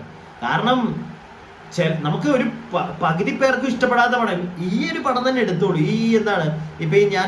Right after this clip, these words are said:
സംസാരിച്ചുകൊണ്ടിരുന്ന പടം ഉണ്ടല്ലോ, എനിക്ക് ബാഡ് ബോയ്സ്, അതിന്റെ തന്നെ കേസ് എടുത്തോളൂ. സായിയെ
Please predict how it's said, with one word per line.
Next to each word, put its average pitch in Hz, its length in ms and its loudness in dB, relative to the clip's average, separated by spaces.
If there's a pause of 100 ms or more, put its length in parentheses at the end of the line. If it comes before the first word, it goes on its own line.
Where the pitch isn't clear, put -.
(140)
സംസാരിച്ചുകൊണ്ടിരുന്ന 208 760 2
പടം 185 180 2
ഉണ്ടല്ലോ, 160 300 0
എനിക്ക് 156 200 2
ബാഡ് 175 240 4
ബോയ്സ്, 196 320 2 (280)
അതിന്റെ 226 260 6
തന്നെ 254 220 -2
കേസ് 220 240 0
എടുത്തോളൂ. 170 300 0 (400)
സായിയെ 214 240 2